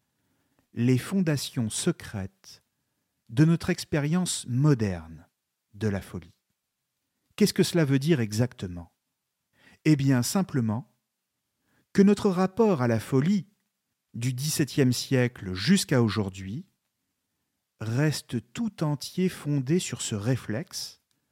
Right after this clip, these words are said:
lentement intériorisé, de l'exclusion du fou, voire d'une certaine violence à son égard.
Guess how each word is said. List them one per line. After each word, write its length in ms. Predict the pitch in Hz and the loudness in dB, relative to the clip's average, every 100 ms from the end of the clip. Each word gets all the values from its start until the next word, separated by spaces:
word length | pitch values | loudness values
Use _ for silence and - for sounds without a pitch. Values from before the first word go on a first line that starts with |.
| _ _ | _ _
lentement 600 | 110 165 220 - 196 196 | 4 6 6 4 4 4
intériorisé, 840 | 156 139 117 110 101 98 98 107 190 _ _ _ _ _ _ _ - | 4 0 0 0 -2 -4 -6 -6 -8 _ _ _ _ _ _ _ -14
de 180 | 101 104 | -2 0
l'exclusion 880 | 117 196 - - 147 123 120 127 | 4 2 0 -2 -2 -2 0 0
du 140 | 113 95 | 0 -6
fou, 320 | 80 98 - _ _ _ _ _ _ _ _ _ - | -10 -10 -12 _ _ _ _ _ _ _ _ _ -10
voire 480 | 113 123 175 190 127 | -4 2 2 2 0
d'une 160 | 120 | -4
certaine 480 | 117 190 - 190 175 | -2 -2 0 0 2
violence 680 | 120 113 135 131 110 139 - | 0 2 4 4 0 -4 -6
à 40 | |
son 200 | 107 117 | -6 -4
égard. 520 | 98 90 85 98 - | -4 -4 -8 -10 -20